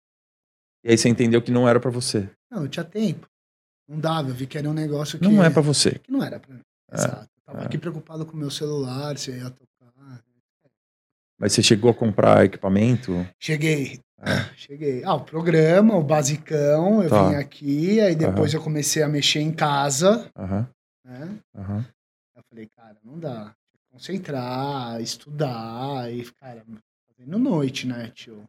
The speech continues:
Speaker 1: É.
Speaker 2: Imagina, telefone, reunião, não dá.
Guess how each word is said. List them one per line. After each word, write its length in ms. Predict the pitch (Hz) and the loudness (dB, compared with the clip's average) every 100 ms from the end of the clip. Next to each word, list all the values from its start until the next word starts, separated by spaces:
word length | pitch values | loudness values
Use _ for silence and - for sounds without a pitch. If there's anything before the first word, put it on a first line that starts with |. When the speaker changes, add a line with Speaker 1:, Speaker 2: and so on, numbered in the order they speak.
| _ | _
Speaker 1:
É. 220 | 98 92 - _ _ _ _ _ | -10 -10 -12 _ _ _ _ _
Speaker 2:
Imagina, 300 | 120 123 107 _ | -16 -16 -16 _
telefone, 840 | 123 - - 120 117 127 135 117 | -20 -20 -20 -18 -12 -6 -6 -6
reunião, 640 | 117 123 120 120 120 131 - _ | -8 -10 -12 -16 -18 -20 -20 _
não 180 | 135 214 | -10 -2
dá. 260 | 208 117 - | -2 -2 -10